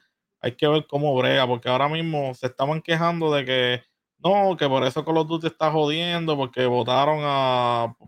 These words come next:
por ponerle un número, diez mil empleados. Pero independientemente, independientemente, este, ellos, independientemente,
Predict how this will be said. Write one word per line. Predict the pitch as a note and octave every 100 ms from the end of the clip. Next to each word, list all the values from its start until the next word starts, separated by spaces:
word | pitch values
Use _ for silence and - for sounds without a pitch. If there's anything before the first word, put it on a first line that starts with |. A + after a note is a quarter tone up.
| _
por | A#2+ -
ponerle | B2+ C3 D#3
un | D3+
número, | E3 E3 D#3 C#3+ C3 _ _ _
diez | C3 C#3
mil | C3+ E3
empleados. | E3+ D3+ D#3+ C#3+ B2 A#2+ G2+ - _ _ _ _
Pero | - C3+
independientemente, | C#3 C3+ C3 C3 B2+ D3+ D3+ F3 E3+ F#3 E3+ - A#2+ -
independientemente, | C#3 C3 C3 B2 A2+ A#2+ C3 - F3 C3 C#3+ C#3 B2 A2+ F#2 - _ _ _ _ _ _ _ _ _ _ _ _ _ _ _ _
este, | D3 C#3 - _ C#3+ C#3 C3 C3 B2 A#2+ - C3 C3+ C3+
ellos, | C#3 D#3+ E3+ E3 E3 D#3+ D3 B2+ B2 G#2+ G2 - _ _ _ _ _ _ _ _ _ _ _ _ _ _ _ D3
independientemente, | C#3 C#3 C#3 C#3+ D3 F3 E3+ D3+ C3+ B2+ A#2+